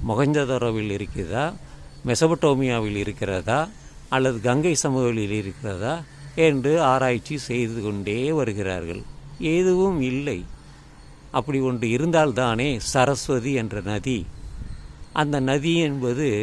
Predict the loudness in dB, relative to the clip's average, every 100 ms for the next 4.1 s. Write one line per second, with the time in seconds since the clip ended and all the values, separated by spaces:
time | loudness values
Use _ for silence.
0 | -2 -8 -18 -20 -20 -20 -10 -2 0 4
1 | 4 4 2 2 2 2 2 2 0 -2
2 | -2 -6 -16 -6 -4 0 0 2 0 0
3 | 0 0 0 2 0 0 0 -2 -2 -2